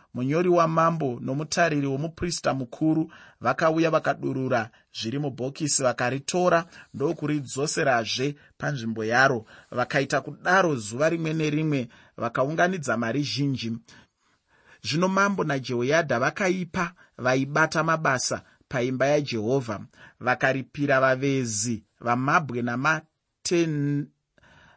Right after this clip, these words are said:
namatanda kuti vavandudze imba yaJehovha,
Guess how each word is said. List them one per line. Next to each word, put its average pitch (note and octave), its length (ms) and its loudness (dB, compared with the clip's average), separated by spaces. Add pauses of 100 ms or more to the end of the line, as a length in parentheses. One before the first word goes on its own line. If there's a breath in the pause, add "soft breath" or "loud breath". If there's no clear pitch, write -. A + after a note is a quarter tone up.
namatanda E3 1160 0 (300 loud breath)
kuti D3 260 -4
vavandudze E3 800 2
imba D#3+ 400 0
yaJehovha, B2 840 0